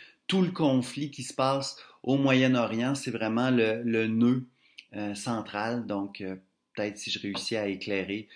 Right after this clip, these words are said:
euh, une question ou deux, euh, ce sera tant mieux. Euh, il y a deux, euh, mythes, euh, que j'aimerais déboulonner à propos, euh, du conflit,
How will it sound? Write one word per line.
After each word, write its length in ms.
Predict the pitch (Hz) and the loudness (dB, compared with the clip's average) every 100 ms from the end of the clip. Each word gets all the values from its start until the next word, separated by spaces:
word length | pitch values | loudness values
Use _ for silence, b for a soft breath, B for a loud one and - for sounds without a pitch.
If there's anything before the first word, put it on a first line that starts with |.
| B B B - | B B B -16
euh, 260 | 90 87 - | -12 -12 -10
une 160 | 104 101 | -8 -6
question 340 | 101 - 113 | -6 -4 -4
ou 120 | 104 | -4
deux, 180 | 95 98 | -4 -6
euh, 260 | 110 110 95 - - | -6 -10 -14 -18 -20
ce 160 | - 95 | -16 -12
sera 240 | - 117 | -6 -4
tant 180 | 120 98 | -2 -2
mieux. 240 | 90 90 _ _ B B B B B B 110 | -4 -8 _ _ B B B B B B -2
Euh, 580 | 107 110 110 113 113 113 - - | 2 4 4 4 2 -2 -14 -10
il 100 | 120 | -2
y 120 | 117 | 2
a 120 | 120 | 4
deux, 560 | 117 120 156 175 180 - 101 | 2 4 4 4 0 -6 -10
euh, 140 | 98 | -6
mythes, 640 | 95 104 131 135 - - b b b - | -2 2 2 2 -8 -20 b b b -10
euh, 200 | 92 95 | -8 -8
que 180 | 101 95 | -8 -6
j'aimerais 480 | 101 98 104 117 | -4 -4 -2 -2
déboulonner 880 | 117 92 127 117 123 110 98 107 117 B B B B | -2 2 2 4 4 4 2 -2 -6 B B B B
à 300 | 92 92 92 | -8 -6 -6
propos, 680 | 95 104 101 - 123 123 - 98 | -8 -8 -8 -2 -2 -2 -6 -12
euh, 320 | 95 92 95 | -8 -8 -8
du 180 | 92 - - | -12 -14 -4
conflit, 680 | 127 117 - - 117 123 | -2 -2 -6 -10 -8 -8